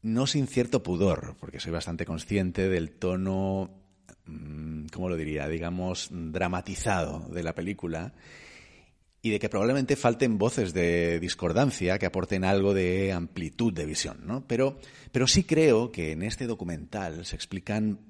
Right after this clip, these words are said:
bastante bien algunas cosas que la mayoría de los que estamos en el sector digital hace,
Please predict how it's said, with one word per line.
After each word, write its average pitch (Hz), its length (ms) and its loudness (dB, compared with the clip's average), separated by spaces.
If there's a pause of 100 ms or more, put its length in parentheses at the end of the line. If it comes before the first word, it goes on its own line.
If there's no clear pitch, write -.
bastante 110 500 -4
bien 87 560 -6
algunas 101 560 -6
cosas 110 480 -2
que 87 100 -8
la 78 80 -4
mayoría 80 420 2
de 117 60 6
los 101 120 -2
que - 60 -8
estamos 107 300 -2
en 82 80 -6
el 80 100 -4
sector 98 1000 -2
digital 90 960 -6
hace, 87 680 -6